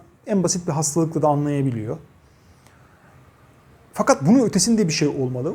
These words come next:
Orada bir takım varlıklarla konuşmalar, o varlıkların bunlara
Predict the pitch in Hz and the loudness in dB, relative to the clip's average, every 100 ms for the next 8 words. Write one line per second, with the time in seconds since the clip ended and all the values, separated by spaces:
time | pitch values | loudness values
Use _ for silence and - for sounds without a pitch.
0 | - 208 247 240 240 240 220 175 196 208 | 4 6 6 4 0 0 4 6 6 4
1 | 233 214 202 208 175 165 - 147 185 180 | 4 4 4 0 -2 -2 -2 0 2 4
2 | 185 190 190 196 190 165 170 170 175 226 | 4 4 0 0 0 0 2 4 4 2
3 | 226 | -2